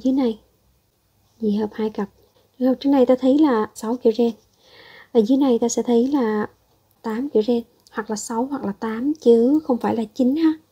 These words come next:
Đáp án là câu bờ. Câu một trăm mười tám. Một loài thực vật lưỡng bội hai N xếp một gen có hai alen. Alen B lớn thì có một ngàn hai trăm nucleotide.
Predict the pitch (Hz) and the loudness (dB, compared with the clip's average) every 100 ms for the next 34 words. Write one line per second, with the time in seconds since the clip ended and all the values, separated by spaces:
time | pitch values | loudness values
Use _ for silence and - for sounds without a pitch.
0 | _ 208 220 208 254 233 233 214 208 202 | _ -8 -4 -2 -2 -4 -2 0 0 -2
1 | _ _ _ _ _ _ _ _ _ _ | _ _ _ _ _ _ _ _ _ _
2 | _ _ _ _ 311 294 233 262 262 220 | _ _ _ _ 4 6 4 2 4 4
3 | 220 220 262 330 _ _ _ 262 262 262 | 2 -2 -4 -8 _ _ _ 0 2 2
4 | 269 254 247 233 254 269 190 214 262 247 | 2 0 2 4 6 6 4 2 0 2
5 | 247 226 214 - - - 381 339 - 285 | 4 4 2 -2 -14 -2 0 0 2 4
6 | 277 330 311 294 277 277 277 269 - 247 | 4 2 0 0 4 6 6 4 -2 2
7 | 247 240 247 240 233 277 311 247 220 - | 4 6 6 6 4 2 4 4 4 -2
8 | 226 233 311 254 214 233 220 214 254 240 | -4 -2 -2 -2 0 0 0 -4 -2 0
9 | 240 240 247 240 240 277 269 233 226 233 | 0 0 0 2 6 6 6 6 4 6
10 | 320 359 | 4 4